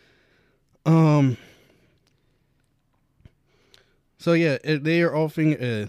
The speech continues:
three hundred twenty-five thousand dollar reward for this man. Um, and they're, you know, they're in, in hopes of this amount of money, you know,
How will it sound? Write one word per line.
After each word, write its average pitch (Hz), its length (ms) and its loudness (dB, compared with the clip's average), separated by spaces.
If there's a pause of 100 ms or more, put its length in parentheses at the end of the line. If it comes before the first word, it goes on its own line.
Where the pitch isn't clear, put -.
(160)
three 165 160 -4
hundred 160 280 -2
twenty-five 117 440 -8
thousand 113 400 -8
dollar 92 420 -14 (220)
reward 104 560 -12 (360)
for 101 260 -14
this 98 100 -10
man. 101 400 -10 (260)
Um, 104 600 -8 (380)
and 123 240 -4
they're, 110 360 -6 (240)
you 117 140 -6
know, 101 280 -10 (1120)
they're 156 220 -2
in, 165 260 -2
in 160 160 0
hopes 180 500 -2
of 143 520 -2 (460)
this 143 360 -8 (100)
amount 147 380 -2
of 131 140 -8
money, 120 560 -6 (1040)
you 120 100 -10
know, 104 380 -8